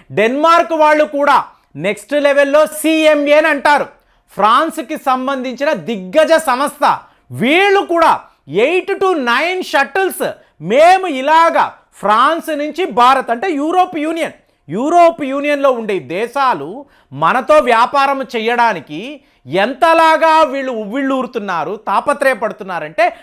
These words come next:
డెస్పరేట్‌గా ఉన్నారండి. వేరే మార్గమే లేదు. చైనా దగ్గరికి వెళ్ళలేరు, రష్యా దగ్గరికి వెళ్ళలేరు. ఇవాళ డొనాల్డ్ ట్రంప్ గారు వచ్చిన తర్వాత అమెరికా కూడా, "మాకు వద్దురా బాబు,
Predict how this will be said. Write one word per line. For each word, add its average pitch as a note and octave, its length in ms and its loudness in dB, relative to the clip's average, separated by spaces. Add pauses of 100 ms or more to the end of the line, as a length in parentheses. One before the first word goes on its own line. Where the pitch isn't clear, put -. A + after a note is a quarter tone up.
(120)
డెస్పరేట్‌గా E4+ 840 0
ఉన్నారండి. F4+ 640 0 (240)
వేరే D4 480 6
మార్గమే D#4 800 0
లేదు. C#4 440 2 (340)
చైనా C#4+ 440 2
దగ్గరికి D4 460 0
వెళ్ళలేరు, C#4 720 2 (160)
రష్యా C#4 400 0
దగ్గరికి C#4 400 -2
వెళ్ళలేరు. C#4+ 520 2 (220)
ఇవాళ C4 280 2
డొనాల్డ్ C4+ 500 0
ట్రంప్ B3+ 260 -4
గారు A#3+ 220 0
వచ్చిన G#3+ 300 -4
తర్వాత B3 380 -6
అమెరికా C#4 580 2
కూడా, A#3+ 300 -2
"మాకు A3+ 340 -6
వద్దురా G3 500 -2
బాబు, G3 680 -6